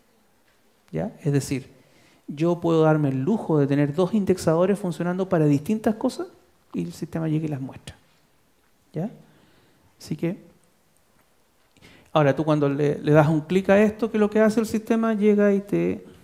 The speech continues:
bueno, por ejemplo, ah, eso era, las colecciones. ¿Se acuerda cuando hablábamos de las colecciones? Esto es, ¿ves? Para que tú puedas llegar o saltar rápidamente de donde estés parado a una colección. ¿Ya? Cuando tú le das un clic acá,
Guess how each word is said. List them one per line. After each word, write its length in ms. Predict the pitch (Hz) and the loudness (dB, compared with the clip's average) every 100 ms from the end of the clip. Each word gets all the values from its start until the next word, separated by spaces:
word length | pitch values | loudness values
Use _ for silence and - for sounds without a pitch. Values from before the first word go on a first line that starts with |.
| _ | _
bueno, 160 | 165 143 | 0 2
por 80 | |
ejemplo, 220 | 151 190 208 | 2 2 4
ah, 140 | 175 | 4
eso 180 | 160 139 | 4 0
era, 180 | 117 - | -2 -6
las 140 | 156 151 | -6 -2
colecciones. 500 | 156 147 190 123 110 | 0 0 0 0 -2
¿Se 60 | |
acuerda 300 | 160 190 202 | -2 2 2
cuando 200 | 214 208 | 2 2
hablábamos 280 | 202 202 208 | 4 4 4
de 40 | 214 | 2
las 80 | |
colecciones? 460 | 208 202 196 240 269 - - _ _ _ _ | 2 0 0 -2 -4 -6 -18 _ _ _ _
Esto 260 | 208 202 143 | 2 4 4
es, 120 | 131 | 4
¿ves? 160 | 190 | 0
Para 180 | 190 196 | 2 0
que 80 | 170 | 0
tú 120 | 165 | -2
puedas 200 | 170 180 | 2 4
llegar 320 | 170 175 190 - | 6 4 2 -2
o 100 | 156 | 0
saltar 380 | 160 147 180 175 | 2 4 4 4
rápidamente 720 | 190 214 208 214 214 240 240 - - _ - _ | 4 4 2 2 0 -2 -2 -6 -20 _ -20 _
de 80 | 143 | 2
donde 180 | 143 | 4
estés 180 | 131 240 | 2 0
parado 540 | 240 254 269 285 294 - | 2 4 6 4 0 -4
a 100 | 190 | -2
una 140 | 180 | -2
colección. 400 | 165 143 - 123 - - _ - - - | -2 -4 -6 -12 -16 -20 _ -20 -16 -6
¿Ya? 140 | 214 - - - _ _ _ _ _ _ _ | -6 -6 -16 -20 _ _ _ _ _ _ _
Cuando 200 | 170 165 | -6 -2
tú 40 | 196 | 4
le 80 | |
das 80 | 202 | 4
un 140 | 196 196 | 4 2
clic 200 | 214 214 | 0 0
acá, 340 | 214 240 277 | 0 0 -2